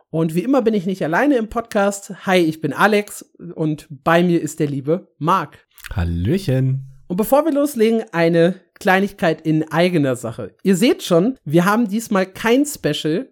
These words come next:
Speaker 1: nach der Folge zwanzig, sondern starten direkt mit Folge einundzwanzig. Das war ja auch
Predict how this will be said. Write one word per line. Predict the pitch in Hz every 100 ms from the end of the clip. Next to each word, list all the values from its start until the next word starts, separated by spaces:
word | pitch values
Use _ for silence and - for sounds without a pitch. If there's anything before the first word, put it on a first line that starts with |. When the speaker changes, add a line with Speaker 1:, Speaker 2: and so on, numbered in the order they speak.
| _
Speaker 1:
nach | 156 151
der | 151 156
Folge | - 151 143
zwanzig, | - 147 185 190 180
sondern | 160 160
starten | 165 - 156 156
direkt | 147 175 -
mit | 170
Folge | - 170 160 -
einundzwanzig. | 196 269 180 170 143 131 143 151 - - _ _ _
Das | 185 190
war | 208
ja | 190 -
auch | 156 170 -